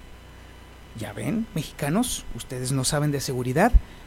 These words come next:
permítanos a nosotros, a Estados Unidos, echarles la mano", entre comillas, para entonces apretar el tema de la seguridad a través del sistema del Homeland Security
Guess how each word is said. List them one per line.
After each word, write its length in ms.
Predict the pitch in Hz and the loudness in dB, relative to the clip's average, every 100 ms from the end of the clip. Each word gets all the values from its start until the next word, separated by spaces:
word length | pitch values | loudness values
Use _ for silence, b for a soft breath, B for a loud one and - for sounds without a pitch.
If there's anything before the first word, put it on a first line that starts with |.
| - | -4
permítanos 840 | 156 143 151 165 170 190 185 190 208 | 0 2 6 6 6 6 6 6 8
a 80 | |
nosotros, 640 | 208 202 233 226 208 220 131 | 6 8 8 8 6 4 2
a 40 | |
Estados 380 | 113 - 170 - | 0 4 8 12
Unidos, 320 | 180 180 196 | 12 10 4
echarles 680 | 120 - 131 123 135 147 165 | 0 -2 -2 0 2 2 8
la 160 | 208 | 12
mano", 400 | 233 247 190 226 214 | 12 12 10 6 4
entre 220 | 127 120 | -2 -6
comillas, 640 | - 156 220 139 180 - - B B B B B - - | -2 2 2 4 2 0 -6 B B B B B -18 2
para 280 | 214 196 175 | 6 8 6
entonces 640 | 160 170 160 165 160 - - - - - | 6 6 4 4 2 0 -6 -18 -2 4
apretar 640 | 214 - - 165 139 - - - - - - - - | 6 6 4 4 0 -2 -12 -18 -18 -18 -18 -18 -4
el 200 | - 185 | 2 2
tema 420 | 170 147 135 143 - | 2 0 2 -2 -2
de 100 | 151 | 0
la 100 | 147 | 2
seguridad 540 | 131 170 175 190 220 233 - - | 2 4 6 8 6 4 -4 -2
a 100 | 156 | 0
través 440 | 170 147 160 175 | 4 4 6 6
del 140 | 170 160 | 6 4
sistema 460 | 160 - 175 175 | 2 4 6 6
del 180 | 156 139 | 6 4
Homeland 380 | 160 175 170 175 | 4 4 4 0
Security 540 | 170 - 156 165 - | -2 0 2 2 2